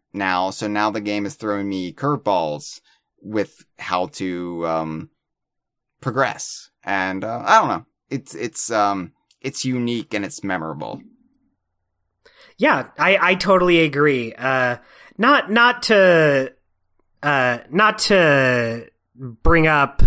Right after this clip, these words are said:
Speaker 2: uh, Bright Savannah in a negative way, but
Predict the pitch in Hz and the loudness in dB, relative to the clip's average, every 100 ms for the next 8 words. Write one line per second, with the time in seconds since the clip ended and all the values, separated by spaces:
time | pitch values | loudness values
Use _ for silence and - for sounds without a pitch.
0 | - - 131 123 113 113 107 - _ _ | 10 8 4 2 0 -2 -8 -14 _ _
1 | _ - 170 170 165 165 135 147 143 131 | _ 0 2 4 2 0 2 2 4 2
2 | 123 131 139 131 127 123 113 123 117 117 | 2 2 2 2 0 -2 0 0 0 -2
3 | 113 120 - | 0 -2 -2